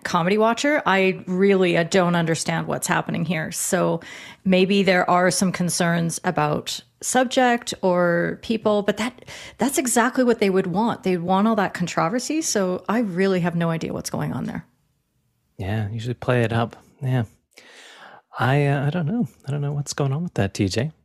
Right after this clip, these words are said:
Speaker 2: Let's go to our next question.
Speaker 1: All right, our next question is from Tim Holman, San Lorenzo, California, and also on our panel. "I manage a team of fifteen volunteers for my house of worship. They work hard and are challenged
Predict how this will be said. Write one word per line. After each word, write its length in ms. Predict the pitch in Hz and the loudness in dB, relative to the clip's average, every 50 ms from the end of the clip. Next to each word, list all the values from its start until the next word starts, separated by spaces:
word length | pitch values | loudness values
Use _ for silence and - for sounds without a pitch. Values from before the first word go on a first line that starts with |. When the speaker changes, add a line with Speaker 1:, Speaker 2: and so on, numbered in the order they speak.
| _ _ _ _ _ _ _ _ - _ _ _ | _ _ _ _ _ _ _ _ -20 _ _ _
Speaker 2:
Let's 140 | - 131 - | -14 -12 -10
go 140 | - - 135 | -4 -2 0
to 40 | 123 | 0
our 40 | 123 | 0
next 160 | 123 120 - | 0 -2 -2
question. 340 | - 139 123 - - 123 123 - - _ _ _ _ _ _ _ _ _ _ _ _ _ _ _ _ _ _ _ _ _ _ - | -2 -4 -4 -4 -6 -10 -14 -16 -20 _ _ _ _ _ _ _ _ _ _ _ _ _ _ _ _ _ _ _ _ _ _ -2
Speaker 1:
All 80 | 190 185 | 2 4
right, 180 | 202 226 220 | 4 4 6
our 80 | 214 208 | 4 4
next 220 | 208 214 - - | 4 2 2 2
question 340 | - 226 208 - - 214 196 | 2 2 2 4 2 2 2
is 100 | 196 - | 2 2
from 200 | - - 196 180 | 0 0 -2 0
Tim 180 | - - 196 180 | 2 2 0 2
Holman, 460 | 139 208 196 190 196 185 180 180 - | 4 4 4 4 4 2 2 0 0
San 440 | - - - 214 214 254 285 330 302 | -2 -2 2 4 4 4 4 4 4
Lorenzo, 320 | 254 254 247 240 233 240 | 4 6 4 4 4 2
California, 640 | 226 - - 214 208 190 - 214 196 190 190 202 220 - | 2 2 2 2 2 2 2 2 2 2 2 2 2 2
and 160 | 233 - - - | 0 0 0 2
also 340 | 214 254 294 - - 202 - | 0 2 2 2 0 0 0
on 160 | - 160 156 | 0 -2 -2
our 80 | 151 | -2
panel. 420 | 151 - - 156 156 185 240 262 - - - - - - - - | -4 -4 -6 -4 -2 -2 -2 -4 -6 -14 -20 -20 -20 -16 -6 0
"I 120 | 214 214 | 2 4
manage 340 | 214 233 262 330 415 403 - | 6 6 4 4 2 0 -2
a 60 | 320 | -2
team 240 | - - 247 262 240 | -2 2 4 6 6
of 80 | 226 226 | 4 4
fifteen 400 | - 226 208 214 - 214 202 190 | 2 2 2 2 2 2 4 4
volunteers 500 | 190 175 175 175 175 - - 170 175 - | 4 4 2 2 0 0 0 0 0 0
for 140 | - - 170 | -2 -2 0
my 80 | 165 | 0
house 260 | 160 - 170 160 - | 0 0 -2 -4 -2
of 140 | - 147 - | -4 -4 0
worship. 440 | 180 226 240 240 - 226 214 - - | 2 2 2 2 2 0 0 0 -2
They 140 | - 180 175 | -2 0 0
work 240 | 175 190 208 208 - | 2 0 0 0 -2
hard 420 | - - - 262 254 254 254 240 | -6 -2 2 2 4 4 4 2
and 160 | 214 214 190 | 2 0 0
are 80 | 180 170 | 0 0
challenged 600 | - - - 226 220 220 220 214 214 - - | -2 0 0 2 2 2 2 2 0 -2 -4